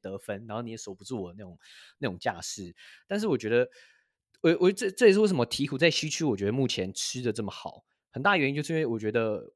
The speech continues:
我个人认为西区的球队基本上都是以后卫为导向的。对，东区我觉得比较相反，就是几乎球队都是以锋线为主将，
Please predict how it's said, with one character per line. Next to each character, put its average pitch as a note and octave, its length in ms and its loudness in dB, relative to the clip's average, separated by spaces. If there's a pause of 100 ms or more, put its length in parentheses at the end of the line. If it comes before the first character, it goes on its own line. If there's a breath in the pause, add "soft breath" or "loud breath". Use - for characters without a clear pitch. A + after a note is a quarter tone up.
我 B2+ 140 -2
个 F3 100 2
人 E3 80 2
认 E3 120 0
为 A#2 140 0
西 D#3+ 220 -6
区 G3+ 100 -2
的 E3+ 40 4
球 A2+ 140 -2
队 A#2+ 180 0
基 C#3+ 140 -6
本 B2+ 80 -6
上 B2+ 80 -2
都 B2+ 120 -6
是 B2 100 -10
以 F#2 60 -8
后 D3 160 2
卫 C3 100 4
为 G2+ 140 -2
导 D#2+ 200 -10
向 E2+ 280 -8
的。 D2+ 120 -20 (360)
对， G2 220 0 (340)
东 G#3 160 4
区 A3 240 -4
我 E3 100 2
觉 A#2+ 100 -2
得 A2+ 60 0
比 A2 60 -6
较 B2 80 4
相 C#3 200 -2
反， E2+ 160 -2
就 G#2+ 80 -8
是 G#2+ 200 -8
几 E3+ 180 -4
乎 G3 220 -2
球 A#2+ 180 -2
队 D3 100 0
都 C#3+ 140 -2
是 C#3 80 -6
以 G2+ 340 -10 (380)
锋 E3 300 2
线 B2 360 -4
为 G#2 160 -2
主 E2 220 -14
将， F2+ 340 -8